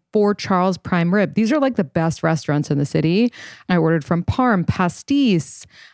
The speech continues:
I ordered from Mighty Quinn's Barbecue. Like, they've got every restaurant you could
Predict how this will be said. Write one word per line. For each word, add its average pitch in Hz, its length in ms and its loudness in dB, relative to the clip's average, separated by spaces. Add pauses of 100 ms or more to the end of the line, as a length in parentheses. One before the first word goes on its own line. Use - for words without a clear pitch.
I - 80 -2
ordered 180 320 0
from 180 180 0
Mighty 175 260 2
Quinn's 262 440 -2
Barbecue. 233 480 0
Like, 170 200 0 (160)
they've 202 280 0
got 277 240 0 (240)
every 214 360 2
restaurant 175 440 0
you 170 80 -2
could - 160 -6